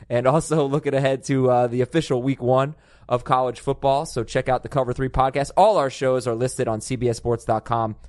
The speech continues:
slash podcast. I will have a podcast league announcement and an entry in a little bit. But the other big news, all right, Luck retiring, Lamar Miller torn A C L and M C L, Cam Newton mid-foot sprain.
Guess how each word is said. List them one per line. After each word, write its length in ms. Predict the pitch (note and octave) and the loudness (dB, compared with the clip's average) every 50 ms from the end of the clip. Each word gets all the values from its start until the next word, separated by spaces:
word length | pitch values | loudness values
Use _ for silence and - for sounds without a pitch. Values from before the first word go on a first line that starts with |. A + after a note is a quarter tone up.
| - _ _ | -20 _ _
slash 380 | - - A#2 A2+ A2 A2 - | -8 -2 -2 0 0 -2 -2
podcast. 580 | - - A#2+ B2 A2+ - - F#2+ D#2+ - - - - _ _ _ _ _ | 0 0 0 0 -2 -4 -8 -12 -12 -12 -14 -16 -20 _ _ _ _ _
I 140 | - C3 D3+ | 0 2 2
will 140 | D#3+ D#3 D3+ | 2 2 0
have 280 | D#3 D3 D3 D3 C#3+ D3 - | 0 2 0 0 0 -2 0
a 180 | C3+ C#3 C3+ C#3 | 0 2 2 2
podcast 600 | C#3+ C#3+ C3+ C#3+ C3+ - D3+ C#3 C3+ C3 C#3 C3+ | 0 0 0 0 0 0 0 0 0 -2 -2 0
league 260 | D3+ F#3 F#3+ F#3+ D#3 | 0 2 2 2 2
announcement 600 | D#3+ D3+ D#3 F3 G3 G3 - D3+ C#3 C3 B2+ - _ _ _ _ _ _ _ - | 2 2 2 0 0 -2 -4 -6 -8 -8 -8 -10 _ _ _ _ _ _ _ 0
and 180 | D#3 F#3+ F#3+ | 0 2 2
an 80 | F3+ F3+ | 2 2
entry 500 | G3+ A#3 G#3+ - C3+ A#2+ A#2+ A#2+ B2+ C#3 - - - _ _ - | 0 0 -2 -4 -4 -4 -4 -4 -6 -8 -12 -20 -20 _ _ -2
in 100 | C3+ C#3+ | 0 2
a 60 | D3 | 4
little 200 | D3+ D#3 D3+ C#3+ | 4 4 4 4
bit. 320 | A#2+ D3 C3 G#2+ - - - | 2 2 0 0 -2 -2 0
But 160 | C#3+ C#3+ - | 0 2 2
the 120 | D#3 E3 | 2 2
other 160 | F3 F3 F#3 | 2 2 2
big 220 | E3+ D#3 F#3 F3+ E3 | 0 0 0 0 0
news, 280 | E3+ E3+ D#3 B2+ G#2+ | 2 0 2 2 2
all 80 | B2+ C3 | 2 2
right, 220 | C3+ A#2 F#2+ - | 2 2 0 0
Luck 260 | - B2+ D#3 F3 - - | 2 4 4 4 2 -2
retiring, 540 | F3 - - D#3 C3+ B2 A#2 G#2+ G#2 G2 | -6 -2 0 0 2 2 0 -2 -4 -4
Lamar 300 | A2 B2 C3+ D#3 E3 E3+ | -2 2 4 4 4 4
Miller 280 | E3 E3 E3 E3 D#3+ D#3 | 2 0 0 2 0 0
torn 280 | D#3 - D#3+ D#3 D#3 D3+ | -2 -2 -2 -2 0 0
A 100 | D#3 D#3 | -2 -4
C 240 | - - D#3+ D#3+ | -2 0 0 2
L 160 | D3+ D3+ D#3 D3+ | 2 2 2 2
and 80 | D3 | 0
M 140 | C#3 C3 B2 | 0 -2 -2
C 200 | - - C3 C3 | -2 0 2 4
L, 200 | B2+ B2 A#2+ - _ _ _ - | 4 4 2 0 _ _ _ -4
Cam 340 | - F3 F3+ F#3+ G3 F#3 | 0 2 2 2 2 0
Newton 460 | F3+ G3 G3 F3 F3+ F#3 F3+ E3 D#3 C#3 | -2 -4 -2 -2 -2 -2 -2 -4 0 2
mid-foot 560 | D#3+ F#3 F#3+ E3 D#3+ - - F3+ F3+ - - | 4 4 4 4 0 -6 -4 -4 -4 -4 -4
sprain. 600 | - - - C3+ C3 A#2+ A#2 A#2 B2 C3+ D#3+ D3+ | -10 -10 -4 -4 -2 -2 -2 -2 -4 -6 -6 -8